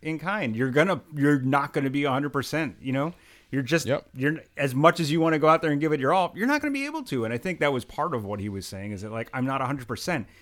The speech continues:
Speaker 1: I can't do the things that I normally do 'cause the pain is that great." So I don't really, you know, I don't blame him for sitting out. I don't blame him for wanting to sit out. I think you would wanna get healthy and come back at full steam, right?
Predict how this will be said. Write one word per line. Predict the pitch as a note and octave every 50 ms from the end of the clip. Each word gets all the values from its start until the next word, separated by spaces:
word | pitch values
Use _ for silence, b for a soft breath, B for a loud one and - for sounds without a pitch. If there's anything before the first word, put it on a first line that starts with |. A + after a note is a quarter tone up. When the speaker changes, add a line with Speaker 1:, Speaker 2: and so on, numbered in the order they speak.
| b b b b
Speaker 1:
I | - C3+ C#3+
can't | - - D3+ E3+ F3 B2 B2+ B2+
do | D3 F#3 G3+ E3+
the | C#3+ C3+
things | B2 D3 D3 C#3+ A#2+
that | B2+
I | C3 B2+
normally | C3 C3+ C3+ C3 B2 B2
do | D#3+ G3 F3+ E3+
'cause | - D#3+ D3+ C#3+
the | D3 C#3
pain | - - - D3+ E3+ F3+ E3+ D#3+
is | C#3+ A#2 B2+ B2+ A#2+ A2
that | A#2+ G2+ G2+ -
great." | - C#3+ C3 G2+ - - b b b b b b b -
So | - - -
I | G3
don't | A#3+ C4+ C4+ A3
really, | F3+ F#3 F#3 D#3 C3 A#2 G#2 F#2+ - -
you | - F3
know, | D3 A2+
I | B2+ C#3
don't | E3+ E3+ C3+ F#2+
blame | F2 F#2+ A2 A2 C3 D#3+ D#3+
him | E3 D#3+ B2
for | C3 A#2+
sitting | - - C3+ A2+ G#2+ G#2+
out. | B2+ D#3 E3 D#3+ C3+
I | C3+
don't | C3 C3
blame | C3+ D#3 E3+ F#3
him | G3+ F#3
for | - A3
wanting | G#3 F3 E3 F#3+ A#3 A#3+ G#3+ D#3
to | B2+
sit | - - A#2+ G#2
out. | G2 F#2 F#2+
I | G2 G#2+
think | - D#3+ C#3 -
you | C#3+ D#3
would | D#3 D3+ C3 A2 A2 - - C3
wanna | A#2+ A#2+ B2+ C3+ C#3
get | C3+ D#3 D3
healthy | - C#3 D#3 E3 - - A#2 A2
and | G2+ F2+
come | - A2+ A#2+
back | A#2 B2 C3 C3 -
at | B2+ -
full | C#3+ D3
steam, | - - - F#3+ G3 D#3 G#2
right? | G#2 A#2+ C3+